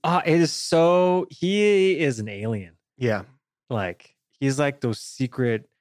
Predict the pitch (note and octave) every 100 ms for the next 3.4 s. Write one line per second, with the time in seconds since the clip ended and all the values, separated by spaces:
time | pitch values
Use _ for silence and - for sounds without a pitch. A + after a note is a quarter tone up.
0 | _ A#2+ A2 A#2 A2+ G#2 G#2 G#2+ G2+ A2
1 | G2+ G2 F#2+ F2+ G2 - G2 F#2 F#2 D#3
2 | C#3 B2 G#2+ B2+ B2 B2 A2 G2+ G#2 -
3 | G2+ F#2 F2+ F#2+